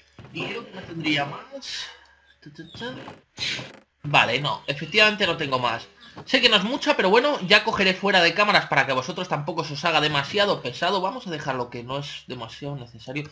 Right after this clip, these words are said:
Arena, eso sí, ¿veis? Eso sí que lo quiero poner a quemar. Porque necesitamos algún que otro cristal. Bien. Vale, ya con esto, perfecto. Dejamos esto, esto, esto. Esto sí que nos lo vamos a llevar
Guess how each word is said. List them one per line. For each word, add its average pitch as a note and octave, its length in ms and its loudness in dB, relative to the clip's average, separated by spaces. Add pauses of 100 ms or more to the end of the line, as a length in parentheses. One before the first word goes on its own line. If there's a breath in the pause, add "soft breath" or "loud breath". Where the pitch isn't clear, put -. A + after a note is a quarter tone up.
(340 loud breath)
Arena, F#3 360 8
eso F#3+ 180 2
sí, A#3+ 140 -6
¿veis? C4+ 380 0
Eso G#3+ 200 -6
sí F#3+ 100 -8
que F3+ 100 -4
lo E3+ 80 -4
quiero D3 220 -2
poner D3 320 -2 (160)
a A#3 100 -2
quemar. D#3 540 -2 (1400)
Porque D#3 1160 6 (180)
necesitamos E3 640 0
algún D#3 260 -2
que D3+ 100 0
otro C#3+ 180 0
cristal. F#3 480 0 (320)
Bien. D3+ 500 4 (1500)
Vale, A#2+ 560 -4
ya D#3+ 160 -6
con D#3 100 -4
esto, - 400 -8 (240)
perfecto. A#2 560 -8
Dejamos C3 480 -6
esto, E3+ 380 -6
esto, D3+ 360 -8
esto. E3+ 460 -6
Esto F#3+ 220 -8
sí F#3 120 -10
que D#3+ 100 -4
nos D3+ 120 -2
lo D3 80 2
vamos D3 240 0
a D3+ 60 -4
llevar D3 320 2